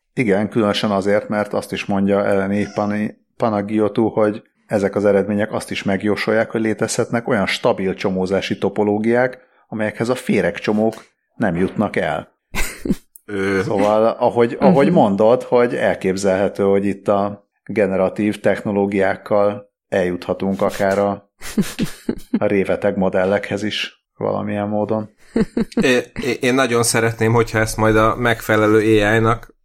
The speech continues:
Speaker 2: úgy lehet sem majd, ö, beadni, hogy végezze el a vonatkozó számításokat, hogy csak annyit mondasz neki, hogy "do the worm".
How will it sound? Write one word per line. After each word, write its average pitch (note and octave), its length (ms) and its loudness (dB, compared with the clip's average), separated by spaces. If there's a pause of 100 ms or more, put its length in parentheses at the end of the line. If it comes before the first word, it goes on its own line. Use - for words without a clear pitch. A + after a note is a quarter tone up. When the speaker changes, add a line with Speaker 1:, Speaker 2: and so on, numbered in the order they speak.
(120)
Speaker 2:
úgy A2 200 -2
lehet G#2 340 -2 (180)
sem G2+ 300 -2
majd, G2+ 360 0 (100)
ö, G2+ 300 0 (800)
beadni, G#2 500 2
hogy G#2 260 -2
végezze G2+ 480 2
el G2+ 140 2
a G2+ 280 0
vonatkozó G#2 460 -2
számításokat, A2 640 -2
hogy G#2 100 -6
csak - 160 -8
annyit F#2+ 180 -2
mondasz G2 220 -6
neki, F#2+ 200 -6
hogy G2 80 -2
"do G2 140 0
the F2+ 120 2
worm". F2 300 0